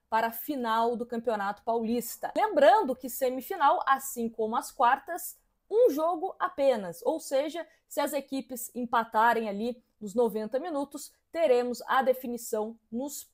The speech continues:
pênaltis. Vamos falar nesse vídeo um provável time do Santos, contextualizando a situação do Aderlan e também do desfalque já confirmado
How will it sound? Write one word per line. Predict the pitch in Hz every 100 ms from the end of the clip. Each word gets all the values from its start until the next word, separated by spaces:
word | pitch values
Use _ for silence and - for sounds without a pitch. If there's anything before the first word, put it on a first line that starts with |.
| -
pênaltis. | 233 226 190 165 - - - - _ _ _ -
Vamos | 220 269 -
falar | 285 254 262
nesse | 254 269 311
vídeo | 220 277 262 320 _ _
um | 269 254
provável | 277 247 208 247 311 262 262
time | - 247 240
do | 208
Santos, | 190 - 208 240 240 277 - _ _ _ _
contextualizando | 311 330 302 285 262 254 220 220
a | 220
situação | - 214 - 214
do | 214
Aderlan | 196 185 180 208 294 - _ -
e | 262
também | 285 254 196 226 294 370 _ _
do | - 240
desfalque | 220 - 233 220 220 202
já | 151 226 247
confirmado | - 233 240 202 185 180